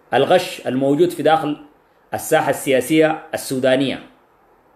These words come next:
يعني الليلة أنت لما داير تجي تتكلم في شخص معين في داخل حكومة الثورة، أو في داخل ال-، الم-، المؤسسة العسكرية، أو في داخل أي جسم من الأجسام الموجودة،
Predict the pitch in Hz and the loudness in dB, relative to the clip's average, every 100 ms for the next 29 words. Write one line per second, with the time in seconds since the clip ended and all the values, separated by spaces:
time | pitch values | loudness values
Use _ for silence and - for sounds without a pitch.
0 | _ _ _ _ _ _ - 123 147 165 | _ _ _ _ _ _ -2 2 4 4
1 | 180 180 160 147 147 156 170 170 160 147 | 2 2 0 0 0 2 2 2 -2 -6
2 | - 165 165 170 170 - _ _ _ _ | -2 -2 2 0 0 -10 _ _ _ _
3 | _ _ _ _ _ _ _ _ - 123 | _ _ _ _ _ _ _ _ -6 -2
4 | 151 156 151 139 139 160 170 170 170 - | -2 0 0 2 2 2 2 0 -10 -20
5 | _ _ _ _ _ _ _ _ 120 120 | _ _ _ _ _ _ _ _ -2 2
6 | 160 151 131 117 127 123 120 113 - 175 | 2 0 -4 -4 -2 -2 -4 -4 2 2
7 | 185 185 - - _ _ _ _ _ _ | 2 0 -6 -20 _ _ _ _ _ _
8 | _ _ 151 165 147 135 135 131 127 123 | _ _ 2 4 2 2 2 2 -2 0
9 | 120 117 120 107 135 143 170 143 139 123 | -2 -4 -6 -6 -4 -4 -4 0 0 0
10 | - 147 151 180 - - - _ _ _ | -2 0 4 4 2 -6 -20 _ _ _
11 | _ _ _ _ _ _ 151 170 160 147 | _ _ _ _ _ _ 2 2 4 2
12 | 156 151 151 190 190 180 180 175 151 139 | 2 2 0 0 0 0 0 0 0 -2
13 | 131 127 185 175 160 147 143 147 196 220 | -2 -2 0 2 2 2 2 2 2 0